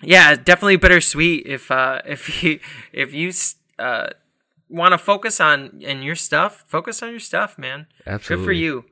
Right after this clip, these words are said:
Speaker 2: Yeah, that's
Speaker 1: Uh,
Speaker 2: awesome.
Speaker 1: but <laughs> b-, back to Coder, he's only posted, like, twelve codes, and each one gets so much love.
Speaker 2: That's
Speaker 1: So
Speaker 2: awesome.
Speaker 1: much love.
Speaker 2: Wow.
Speaker 1: Yeah. The, on average, it's, like, a hundred likes per code that he posts. And that, that's
Speaker 2: Wow.
Speaker 1: good, man.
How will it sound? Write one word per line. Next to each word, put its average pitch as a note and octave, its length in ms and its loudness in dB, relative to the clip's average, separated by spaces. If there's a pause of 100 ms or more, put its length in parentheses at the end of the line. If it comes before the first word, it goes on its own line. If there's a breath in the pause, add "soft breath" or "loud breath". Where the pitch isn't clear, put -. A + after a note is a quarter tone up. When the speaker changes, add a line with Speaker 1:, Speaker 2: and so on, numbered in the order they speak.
(140)
Speaker 2:
Yeah, G#2+ 280 0 (200)
that's G2 140 -4
Speaker 1:
Uh, - 40 8
Speaker 2:
awesome. E3+ 340 6
Speaker 1:
but D#3+ 320 4
<laughs> - 20 -12
b-, E3 80 0 (440 loud breath)
back G#3 180 4
to B3+ 80 -8
Coder, F3 540 -2
he's D3+ 260 -8
only G#3+ 260 -4
posted, F#3 680 -6 (320 loud breath)
like, C#3+ 280 0
twelve C#3+ 580 0
codes, B2+ 540 -6
and C#3+ 220 -14
each E3 260 -8
one C#3+ 280 -4
gets - 360 -12 (160)
so - 480 -6
much C#3 240 -6
love. A#2 400 -10 (400)
Speaker 2:
That's C3 160 0
Speaker 1:
So - 60 -6
Speaker 2:
awesome. D#3+ 260 2
Speaker 1:
much - 180 -2
love. A#2 240 -10 (180)
Speaker 2:
Wow. G2 360 -4
Speaker 1:
Yeah. C#3+ 340 4 (360)
The, - 180 -8
on D#3+ 240 6
average, D#3+ 460 8
it's, D3+ 160 0
like, C#3 160 6
a A#2 100 2
hundred C#3 520 0
likes B2+ 300 -6
per B2+ 420 -6
code C3 340 -8
that B2+ 120 -14
he A#2+ 60 -14
posts. A#2+ 420 -16
And B2+ 140 -16
that, B2+ 340 -2
that's - 220 -6
Speaker 2:
Wow. - 40 -14
Speaker 1:
good, F3 320 -4
man. B2 360 -18